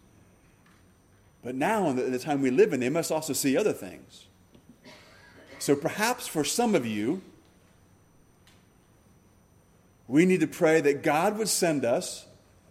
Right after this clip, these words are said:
a good number of liberal Democrats to join our church so we can love them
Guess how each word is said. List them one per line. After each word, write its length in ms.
a 100
good 460
number 520
of 280
liberal 400
Democrats 800
to 100
join 380
our 120
church 680
so 180
we 160
can 460
love 440
them 500